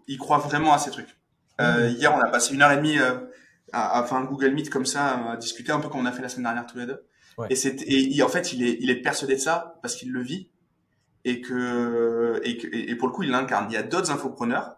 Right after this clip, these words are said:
Speaker 1: euh, avec qui je discute également, qui, eux, incarnent beaucoup moins le truc qu'ils vendent.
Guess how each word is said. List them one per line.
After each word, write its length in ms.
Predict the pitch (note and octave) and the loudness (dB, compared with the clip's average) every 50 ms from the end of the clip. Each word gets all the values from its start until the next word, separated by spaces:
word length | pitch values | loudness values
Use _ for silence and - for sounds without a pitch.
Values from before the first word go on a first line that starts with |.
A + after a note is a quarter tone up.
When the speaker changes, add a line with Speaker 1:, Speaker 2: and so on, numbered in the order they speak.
| - | -6
Speaker 1:
euh, 480 | - A2+ A2+ A2 A2 A2 G#2+ A2 G#2+ - - - | -4 -2 -2 -2 -2 -4 -6 -8 -8 -8 -8 -8
avec 160 | A2 A2 A2 | -10 -10 -10
qui 120 | - A#2+ | -10 -10
je 60 | A#2 | -8
discute 280 | A#2 - - - - - | -6 -6 -8 -8 -8 -10
également, 440 | A#2 A2 A2 A2+ B2 D3 F3+ - - - _ _ _ - | -8 -6 -4 -2 -2 -2 -2 -4 -10 -18 _ _ _ -10
qui, 200 | - C3+ C#3 C3+ | -6 -4 0 4
eux, 160 | E3+ G3 F#3 D#3 | 4 4 4 4
incarnent 380 | C#3 - C3+ B2+ B2 B2 B2 | 2 2 0 -2 -2 -2 -4
beaucoup 340 | B2+ D#3+ G#3 G#3 - - F#3 | -2 -2 -2 -2 -2 -2 -2
moins 200 | E3+ E3 F3+ G3 | -2 0 2 2
le 80 | F3+ D3+ | 0 0
truc 140 | C3+ A#2 | -4 -8
qu'ils 120 | - - D3+ | -10 -8 -8
vendent. 180 | B2+ G#2 G2+ | -6 -8 -8